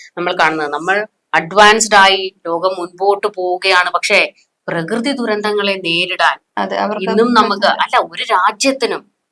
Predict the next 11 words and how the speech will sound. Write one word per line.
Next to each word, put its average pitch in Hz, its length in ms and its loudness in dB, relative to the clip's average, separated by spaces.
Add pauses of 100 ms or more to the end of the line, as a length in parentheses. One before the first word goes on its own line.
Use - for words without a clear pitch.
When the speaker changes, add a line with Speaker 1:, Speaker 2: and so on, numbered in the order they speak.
(160)
Speaker 2:
സാധിക്കില്ല. 247 520 -4
Speaker 1:
സാധിക്കില്ല. 180 560 2
Speaker 2:
അല്ല, 233 240 0
Speaker 1:
ഈ 240 80 -2
Speaker 2:
ജപ്പാനിൽ 240 560 4
എന്ന് 294 100 2
വെച്ച് 277 120 -6
കഴിഞ്ഞാൽ 269 180 -2
അവരിപ്പോ 262 420 0
എട-, 247 360 0
ഈ 247 220 -2